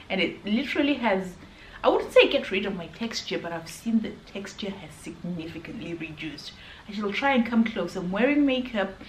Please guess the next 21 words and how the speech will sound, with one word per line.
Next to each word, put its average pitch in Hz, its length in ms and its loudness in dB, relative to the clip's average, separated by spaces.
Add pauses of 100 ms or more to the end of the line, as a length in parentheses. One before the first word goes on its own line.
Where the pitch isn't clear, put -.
(360)
but - 160 0
I 196 120 2
think 277 320 2 (440)
when 190 240 0
I'm 233 160 8
wearing 262 380 6
makeup, 233 480 0
you 202 120 -2
tend 220 400 0
to - 120 -4
see 220 720 -2
my 185 200 -4
texture - 600 -6
a 170 120 -6
little 190 240 -4
bit - 200 -4 (120)
more 180 240 0
than 151 340 -4
when 151 160 -6
I'm 151 160 -6
not. 165 320 -4